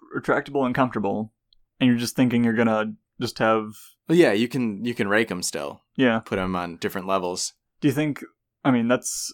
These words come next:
Speaker 1: uh, they take up a good amount of space.
Speaker 2: Yeah.
Speaker 1: Do you think that there's any way to reduce their footprint, I guess, and still be comfortable?
Speaker 2: You're saying, like, have it be a really big foldable couch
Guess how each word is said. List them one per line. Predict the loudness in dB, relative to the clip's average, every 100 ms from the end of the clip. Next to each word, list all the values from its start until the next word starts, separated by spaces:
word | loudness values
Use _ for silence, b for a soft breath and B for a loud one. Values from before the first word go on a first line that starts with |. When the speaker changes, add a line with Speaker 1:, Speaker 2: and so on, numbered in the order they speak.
| _ -10
Speaker 1:
uh, | -10 -10 -14 _
they | 0 0
take | -2 0
up | 2
a | 4 2
good | 2 0
amount | 2 -2
of | 0
space. | 0 0 -2 -8 -10 -14 _ _ _ _
Speaker 2:
Yeah. | 2 4 4 0 -6 _ _ _ -10 -2
Speaker 1:
Do | -2
you | 0
think | -2 0
that | 0 0 -2 -6 _ -18 -18 _ _ _ _ _
there's | 0 2
any | 2 2
way | 2 0
to | 0 0 0 -2 -6 _ _ _ _ _ _ -4
reduce | 0 0 2
their | 0
footprint, | 2 0 2 2 0
I |
guess, | 0 -2 -4 -10 -12 _ _ _
and | 0 2
still | 2
be | 2
comfortable? | 2 0 0 -4 -4 _ _ _ _ _ _ _ _ -12 -12 -16 -14 -12
Speaker 2:
You're | -8 0 2
saying, | 4 4 4
like, | 0 2
have | 2 2
it | -2
be | 0
a | 0 -2 _ _
really | -2 0 0
big | 0 -2
foldable | 0 2 2 2 -2
couch | 0 2 2 -2 -10